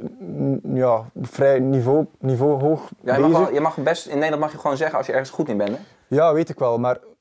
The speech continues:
Speaker 2: <laughs>
Speaker 1: bepaalde klassementen reek-, reden ze mij nooit uit de top, in de top vijf, laat het ons zo zeggen. En ik had er echt wel ambitie voor en mijn sponsor, ik, ja, ik had toen ook al sponsor, de, de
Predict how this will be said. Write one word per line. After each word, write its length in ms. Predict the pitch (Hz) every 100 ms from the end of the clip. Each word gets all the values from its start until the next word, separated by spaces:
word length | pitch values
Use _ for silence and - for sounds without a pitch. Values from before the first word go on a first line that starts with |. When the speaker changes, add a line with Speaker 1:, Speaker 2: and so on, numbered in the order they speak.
| -
Speaker 2:
<laughs> 220 | - 131
Speaker 1:
bepaalde 560 | 131 147 165 175 175 170
klassementen 560 | 170 147 160 180 170
reek-, 300 | 151 156 - -
reden 260 | 139 156 139
ze 60 |
mij 100 | 143
nooit 200 | 147 170
uit 100 | 160
de 60 | 147
top, 220 | 156 - -
in 80 | 143
de 100 | 135
top 200 | 139 127
vijf, 280 | 135 117 -
laat 140 | 123
het 100 | -
ons 180 | 139 120
zo 180 | 143 147
zeggen. 420 | 117 113 110 113 - - - _ _ _ _ _ _ -
En 400 | 143 139 - -
ik 80 | -
had 200 | 180 180
er 60 |
echt 220 | 180 180 -
wel 120 | 165
ambitie 460 | 143 135 190 190
voor 180 | 127 127
en 240 | 127 123 123
mijn 260 | 123 123
sponsor, 440 | 117 - 175 175 180
ik, 100 | - -
ja, 240 | 131 117 -
ik 140 | 127
had 100 | 120
toen 120 | - 131
ook 100 | 147
al 220 | 165 -
sponsor, 420 | - - 156 - 156
de, 180 | 120
de 80 | 110